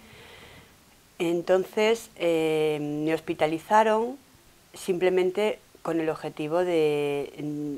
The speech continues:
de que a mí no me pasase nada. Eh,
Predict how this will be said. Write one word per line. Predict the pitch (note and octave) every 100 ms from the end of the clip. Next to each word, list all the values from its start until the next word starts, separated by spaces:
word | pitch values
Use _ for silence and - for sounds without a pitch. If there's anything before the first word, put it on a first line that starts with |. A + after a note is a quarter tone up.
| D3 -
de | D#3+ D3+
que | D3+
a | D3+
mí | D#3+
no | D#3+
me | D3
pasase | C#3+ D3 - C3+
nada. | B2+ A#2+ G#2 - _ _ - - - - - - - - - -
Eh, | F3 E3 D#3+ D#3 D#3 D3+ D3+